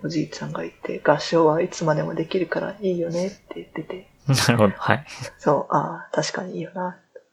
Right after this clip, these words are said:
Speaker 1: 思って、今は歌ってないっていう感じ。<laughs> そう、合唱、会社でバレーボールやって、登山もやって、合唱もやって。
Speaker 2: すごいね。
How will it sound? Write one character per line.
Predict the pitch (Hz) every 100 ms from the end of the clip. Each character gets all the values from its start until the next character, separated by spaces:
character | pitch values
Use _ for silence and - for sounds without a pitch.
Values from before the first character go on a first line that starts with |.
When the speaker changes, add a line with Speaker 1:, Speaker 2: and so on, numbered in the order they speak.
| _ -
Speaker 1:
思 | 151
っ | 151 _ _ _ _
て、 | 170 - - - - _ _ -
今 | 147 143
は | 165
歌 | 165 147
っ | -
て | _ -
な | 147
い | 175
っ | - _
て | - -
い | -
う | _ _ _ _ - -
感 | - 123
じ。 | - - - _ _ _ _ _ _ - 202 -
<laughs> | - - _ _ _ _ _ _ _ _ _
そ | -
う、 | - -
合 | 180
唱、 | 175 - 180 180 180 180 - _ _ - - -
会 | 185 196
社 | - 190
で | 185 185 - -
バ | 165
レ | 165 180
ー |
ボ | 170
ー | 139
ル |
や | 135
っ | - _
て、 | 170 190 - _ _ _ _ _
登 | - 190
山 | 185 -
も | 117
や |
っ | 185
て、 | _ - 170
合 | 156
唱 | - - 165
も | 160
や | 170
っ | - _
て。 | - 190 - _ _ _
Speaker 2:
す | - - 110
ご | 120
い |
ね。 | 98